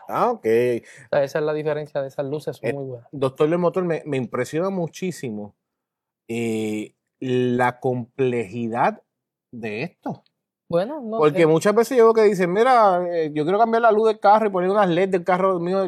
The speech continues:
Speaker 1: Yo tengo un carro del dos mil y no tiene led y quiero poner unas led." No es quitar y poner.
Speaker 2: No es así, ¿no?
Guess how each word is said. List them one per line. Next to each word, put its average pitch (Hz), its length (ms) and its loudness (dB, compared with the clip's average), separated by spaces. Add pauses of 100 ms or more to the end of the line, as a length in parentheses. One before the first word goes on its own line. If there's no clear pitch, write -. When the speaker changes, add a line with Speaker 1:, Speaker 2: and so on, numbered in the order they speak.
Speaker 1:
Yo 151 120 -2
tengo 175 120 -4
un 196 40 -10
carro 190 160 2
del 196 100 -2
dos 185 140 0
mil 202 360 -2 (360)
y 135 80 -4
no 143 100 2
tiene 185 220 2
led 202 220 6
y 170 80 4
quiero 170 140 4
poner 175 200 4
unas 175 180 2
led." 117 240 2 (1000)
No 113 240 -4
es 151 100 -2
quitar 247 280 0
y 147 60 0
poner. 156 480 -4 (440)
Speaker 2:
No 147 240 0
es 196 60 -4
así, 226 300 -4
¿no? 240 200 -6